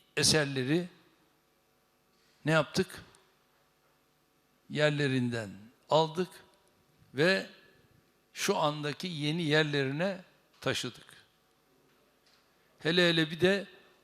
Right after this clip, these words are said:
o küçük saray. Küçük sarayı altı metre yükseltmek suretiyle yeni yerine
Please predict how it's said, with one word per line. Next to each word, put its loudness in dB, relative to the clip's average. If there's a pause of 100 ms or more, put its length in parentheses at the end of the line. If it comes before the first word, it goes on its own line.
o 2
küçük -6
saray. 4 (1500)
Küçük -6
sarayı 4 (2000)
altı 0
metre -2 (1000)
yükseltmek -2
suretiyle -2 (680)
yeni 2
yerine 0